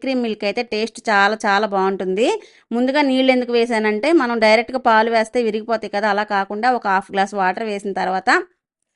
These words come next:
ఈ ఫుల్ క్రీమ్ మిల్క్ వేసేసుకొని స్టవ్ని low to medium ఫ్లేమ్లో పెట్టుకొని చక్కగా నాలుగైదు నిమిషాలు చిక్కబడేంత వరకు మరిగించుకోవాలి పాలుని. ఇలా దగ్గరుండి పాలను మరిగించుకున్న తర్వాత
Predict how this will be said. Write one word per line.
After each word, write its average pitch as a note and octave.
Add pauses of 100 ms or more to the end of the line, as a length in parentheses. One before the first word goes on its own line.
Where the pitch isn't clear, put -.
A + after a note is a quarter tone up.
(240)
ఈ A3
ఫుల్ A3+
క్రీమ్ B3+
మిల్క్ A3+
వేసేసుకొని A3 (340)
స్టవ్ని B3
low A#3 (120)
to C#4+
medium A#3+
ఫ్లేమ్లో G#3+
పెట్టుకొని G3+
చక్కగా G#3+
నాలుగైదు G3+
నిమిషాలు A#3 (120)
చిక్కబడేంత A3+
వరకు G#3+
మరిగించుకోవాలి G3 (100)
పాలుని. F#3+ (500)
ఇలా A#3+ (180)
దగ్గరుండి B3 (140)
పాలను A#3
మరిగించుకున్న A3
తర్వాత G3+